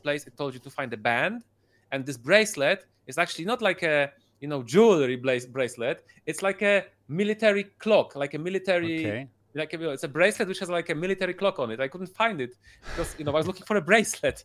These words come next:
Speaker 2: <laughs> Yeah, right,
Speaker 1: And then,
Speaker 2: right.
Speaker 1: and then actually, actually, it's not even that I couldn't find it. I picked up this military clock, and I
Speaker 2: But
Speaker 1: didn't
Speaker 2: you,
Speaker 1: know
Speaker 2: you
Speaker 1: that
Speaker 2: didn't
Speaker 1: I
Speaker 2: know
Speaker 1: actually
Speaker 2: it's a bracelet.
Speaker 1: And the, yeah, and the game didn't
Speaker 2: <laughs>
Speaker 1: tell me, like,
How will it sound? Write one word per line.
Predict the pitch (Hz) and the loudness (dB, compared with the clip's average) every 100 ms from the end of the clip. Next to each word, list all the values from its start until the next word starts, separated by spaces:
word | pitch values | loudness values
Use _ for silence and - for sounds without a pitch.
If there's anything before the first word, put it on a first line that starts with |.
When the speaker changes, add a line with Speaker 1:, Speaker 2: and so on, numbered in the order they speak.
| 143 | -20
Speaker 2:
<laughs> | - | 0
Yeah, | 160 135 | 4 4
right, | 131 127 | 4 4
Speaker 1:
And | 143 | 4
then, | 202 | 2
Speaker 2:
right. | 202 208 - | 2 2 2
Speaker 1:
and | 208 | 4
then | 208 | 6
actually, | 175 202 220 - | 4 4 -2 4
actually, | 165 202 220 - _ _ - 160 | 4 4 -2 -8 _ _ -12 -6
it's | 170 | -2
not | 185 | -2
even | 233 196 | -2 -2
that | 165 | -2
I | |
couldn't | 156 147 120 | -2 -8 0
find | 156 151 | 2 2
it. | 107 | -4
I | 120 | -8
picked | - - 226 _ _ | -6 -4 -4 _ _
up | 160 185 123 | 6 6 2
this | 139 - | -10 -8
military | 151 180 147 123 | -8 -4 -6 -6
clock, | - 180 117 156 _ _ _ _ _ | -2 2 2 0 _ _ _ _ _
and | 131 | -2
I | 151 | -2
Speaker 2:
But | 143 | 0
Speaker 1:
didn't | 120 | 0
Speaker 2:
you, | 143 | 2
Speaker 1:
know | 165 | 2
Speaker 2:
you | - | 4
Speaker 1:
that | |
Speaker 2:
didn't | 143 - | 4 6
Speaker 1:
I | |
Speaker 2:
know | 180 | 6
Speaker 1:
actually | 139 - | 6 2
Speaker 2:
it's | - | 0
a | |
bracelet. | 127 147 101 92 _ _ - | 0 -2 -6 -12 _ _ -4
Speaker 1:
And | 156 165 | -2 0
the, | 185 185 196 | -2 -2 2
yeah, | 190 | 4
and | 156 | 4
the | 160 | 4
game | 202 220 180 | 4 4 0
didn't | 196 185 - | -4 -4 2
Speaker 2:
<laughs> | 202 | 4
Speaker 1:
tell | 202 | 4
me, | 180 | 2
like, | 165 - | -2 -2